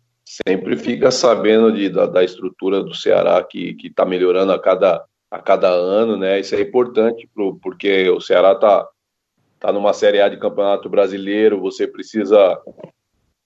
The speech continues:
trazer jogadores, é, de um outro nível, né? E aí você tem que ter uma estrutura pra, pra poder oferecer a esses atletas aí, pra que eles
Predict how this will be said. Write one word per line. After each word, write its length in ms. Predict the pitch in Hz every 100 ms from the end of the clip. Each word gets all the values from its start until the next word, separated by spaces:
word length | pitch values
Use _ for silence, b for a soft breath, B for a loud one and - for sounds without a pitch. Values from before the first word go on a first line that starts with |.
| _ _ _ _ _
trazer 600 | - 98 92 92 107 101
jogadores, 760 | 82 98 101 95 107 101 - _ _ _ _ _ -
é, 1000 | 101 95 98 98 98 98 98 95 95 90
de 100 | 92
um 60 |
outro 400 | 98 110 113 107
nível, 480 | 101 104 117 120 107
né? 180 | 95 98
E 160 | 101 98
aí 160 | 95
você 220 | 98 -
tem 160 | 104 104
que 60 | -
ter 80 |
uma 120 | 101 107
estrutura 580 | - 110 110 104 107
pra, 380 | - 85 80 80 _ _ _ _ _
pra 120 | - -
poder 960 | 110 107 87 104 113 123 123 120 113
oferecer 580 | 104 - 113 110 110 110
a 40 |
esses 260 | 113 113 113
atletas 600 | 120 - 101 104 107 101
aí, 260 | 95 90 101
pra 180 | - 107
que 160 | 113
eles 280 | 110 107 -